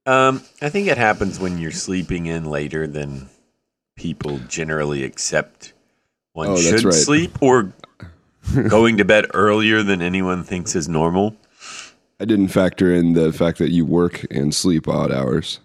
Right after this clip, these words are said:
Speaker 2: Um, so you're at odds with society just in general.
Speaker 1: Also, I get calls from work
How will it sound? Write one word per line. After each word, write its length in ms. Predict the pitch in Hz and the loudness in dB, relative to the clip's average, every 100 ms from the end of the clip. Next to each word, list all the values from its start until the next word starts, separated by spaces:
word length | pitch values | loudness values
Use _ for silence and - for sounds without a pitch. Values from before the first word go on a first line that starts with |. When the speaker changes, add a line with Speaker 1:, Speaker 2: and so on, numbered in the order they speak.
| _ | _
Speaker 2:
Um, 380 | - 73 76 71 | -8 -6 -4 -6
so 140 | - 73 | -4 -2
you're 280 | 80 82 73 | 2 2 0
at 80 | - | 0
odds 340 | 80 78 73 | 0 0 0
with 160 | 78 82 | -2 0
society 560 | 82 - 85 80 76 | -2 0 0 2 0
just 280 | 78 76 76 | 0 -2 0
in 180 | 87 82 | 0 2
general. 400 | 82 101 85 85 _ _ - - - _ _ _ _ _ _ _ _ _ _ _ _ _ _ _ _ _ _ | 2 2 2 -4 _ _ -20 -20 -20 _ _ _ _ _ _ _ _ _ _ _ _ _ _ _ _ _ _
Speaker 1:
Also, 480 | 104 101 - 90 80 | 2 2 0 0 4
I 200 | 80 80 | 4 2
get 300 | 71 82 - | -2 -6 -6
calls 400 | - 92 87 - | 0 2 2 -2
from 200 | 82 69 | -8 -6
work 400 | 69 71 - | -4 -4 -6